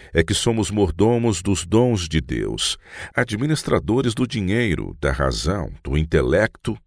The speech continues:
da influência. Como administradores dos dons do Senhor, devemos aperfeiçoá-los por menores que pareçam ser.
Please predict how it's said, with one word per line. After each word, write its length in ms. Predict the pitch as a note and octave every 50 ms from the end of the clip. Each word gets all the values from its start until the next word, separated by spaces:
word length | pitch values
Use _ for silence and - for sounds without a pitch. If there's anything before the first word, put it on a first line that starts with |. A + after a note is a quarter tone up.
| _
da 140 | - - D2
influência. 840 | C#2+ C2+ - - D2+ C2 A1+ A#1 A1 A1 - - - - - - - _ _ _ _ _ _ - - - - - -
Como 300 | _ - C#2 C#2 C#2+ D#2+
administradores 960 | F#2 F#2+ D2+ C#2+ D2+ D#2+ D#2 - - D2+ C2+ C2 A#1+ D#2 F2+ G2+ G2 F2 D2+ C#2
dos 240 | C2+ D2+ C#2+ -
dons 320 | - D#2 F2 G2 G#2+ F2+ D2
do 100 | C2+ C#2+
Senhor, 560 | - - - A1+ A1 A#1 C#2 D#2 F#2 G#2 - _ _ _ _ _ _ _ _
devemos 440 | - C2 D2+ C#2 - E2 D#2 D2 C#2+
aperfeiçoá-los 960 | C#2 - D2 C2 - - C#2+ C2 - - A#1+ A1+ C2+ E2+ F#2+ F#2+ G2 F2 -
por 240 | - - F2+ F2+ F2+
menores 520 | F#2+ F#2 F2+ F#2+ A2 B2 B2 A#2+ A2+ -
que 100 | - -
pareçam 480 | - - B2 G#2+ A2+ A#2 - - F2 D#2+
ser. 380 | - - - - G1+ G1+ -